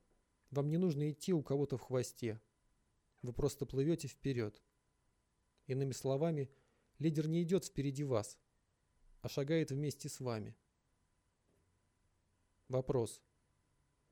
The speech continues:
Не можете ли вы сказать, как медитация разрушает предохранительный механизм эго? Ответ. Предохранительный механизм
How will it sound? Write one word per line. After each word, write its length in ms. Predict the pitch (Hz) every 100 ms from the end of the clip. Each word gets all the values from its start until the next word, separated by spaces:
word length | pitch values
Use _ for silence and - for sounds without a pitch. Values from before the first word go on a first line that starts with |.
| _ _ _ _ 135
Не 100 | 147
можете 400 | 185 165 165 151
ли 80 |
вы 100 | 147
сказать, 500 | 143 - 143 165 165 _ _
как 180 | - -
медитация 560 | 135 135 147 147 - 131
разрушает 600 | 123 135 127 147 139 -
предохранительный 800 | 123 123 - 131 131 - 120 120
механизм 520 | 123 - 135 127 113 -
эго? 300 | 143 113 110 _ _ _ _ _ _ _ _ _ _ _ _ _
Ответ. 500 | 135 - 131 104 - _ _ _ _ _ _ _ _ _ _
Предохранительный 680 | - 135 - 160 180 165 151
механизм 500 | 151 - 160 156 139